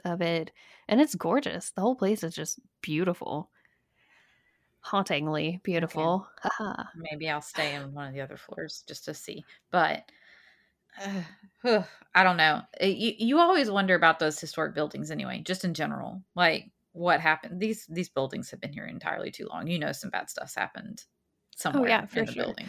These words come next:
Speaker 2: For sure.
Speaker 1: What, what about the place where me, you, and, um,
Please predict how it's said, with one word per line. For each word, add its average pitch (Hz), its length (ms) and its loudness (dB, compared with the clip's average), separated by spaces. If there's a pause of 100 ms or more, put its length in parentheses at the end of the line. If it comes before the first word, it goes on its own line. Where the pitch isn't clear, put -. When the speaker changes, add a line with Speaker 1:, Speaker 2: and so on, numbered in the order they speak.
(320)
Speaker 2:
For 190 120 0
sure. - 400 -6
Speaker 1:
What, 302 240 8 (260)
what 320 220 6
about 359 240 6
the 285 100 4
place 269 400 4
where 240 320 6 (720)
me, 247 340 10
you, 226 200 4
and, 190 280 0
um, 180 540 0